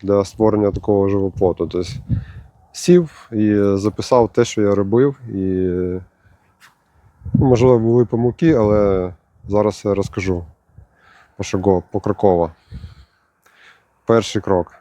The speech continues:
Це вибір рослини під конкретний, е, під кон-, під конкретну задачу або місце, де вона буде рости. Бо є більш тіньові рос-, е, місця, є більш сонячні.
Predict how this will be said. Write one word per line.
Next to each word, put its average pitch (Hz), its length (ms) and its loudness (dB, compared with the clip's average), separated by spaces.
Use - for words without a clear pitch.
Це - 180 -6
вибір 117 380 2
рослини 127 560 0
під - 140 -10
конкретний, 110 600 0
е, - 60 -6
під - 100 -12
кон-, 92 260 -8
під 101 120 -2
конкретну 113 680 2
задачу 104 580 0
або 90 100 -4
місце, 104 520 0
де 98 140 0
вона 98 180 2
буде 95 240 -2
рости. 87 440 -4
Бо 101 140 4
є 117 140 8
більш 110 260 2
тіньові 117 460 4
рос-, 139 340 -2
е, 113 360 0
місця, 110 460 0
є 95 180 0
більш 90 340 -8
сонячні. 120 600 2